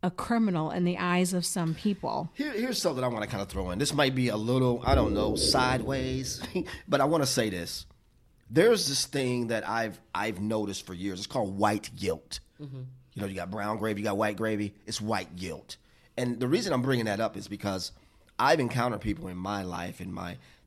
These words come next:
Speaker 2: job, uh, just at the store or whatever. It's almost like I'm the black guy, they're the white guy. "Nope. You go ahead."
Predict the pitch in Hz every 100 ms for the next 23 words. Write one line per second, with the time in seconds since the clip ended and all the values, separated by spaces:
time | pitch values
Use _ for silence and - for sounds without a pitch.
0 | - 104 139 120 107 98 90 90 85 95
1 | 90 92 117 - - - - - 120 104
2 | - 123 104 98 101 92 90 - _ _
3 | _ _ _ - 147 180 190 190 165 -
4 | 156 123 127 - - _ _ - 139 151
5 | 147 143 135 143 127 123 123 - 113 120
6 | 113 110 107 107 101 98 101 95 _ _
7 | _ _ _ _ _ _ _ _ _ _
8 | - 92 92 92 98 113 151 - - _
9 | _ - 98 123 135 135 147 170 214 359